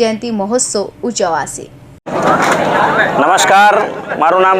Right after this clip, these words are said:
Speaker 2: દિનેશભાઈ શેલડિયા. હું રાજકોટ રહું છું અને આરસીએમ અભિયાન સાથે વીસ વર્ષથી જોડાયેલો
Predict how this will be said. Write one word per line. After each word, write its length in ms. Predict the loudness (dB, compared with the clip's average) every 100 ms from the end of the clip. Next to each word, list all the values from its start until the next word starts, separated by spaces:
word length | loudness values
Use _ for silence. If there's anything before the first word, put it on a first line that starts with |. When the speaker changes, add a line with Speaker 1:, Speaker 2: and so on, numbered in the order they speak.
| 2
Speaker 2:
દિનેશભાઈ 480 | 2 2 2 0 2
શેલડિયા. 500 | 0 2 2 0 -2 -10 -16 -16 -16 -14 -12 -12 -12 -12 -10 -10 -6 0
હું 440 | 4 4 4 4 4
રાજકોટ 400 | 2 2 0 4
રહું 160 | 2 2
છું 160 | 2 2
અને 240 | 2 0 0 -2 -6 -12 -16 -18 -10 0 2
આરસીએમ 300 | 2 2 2
અભિયાન 360 | 2 2 2 2
સાથે 340 | 0 0 -2 -2 -4 -4
વીસ 180 | -2 -2 -4
વર્ષથી 360 | -4 -4 -6 -2
જોડાયેલો 400 | 0 2 0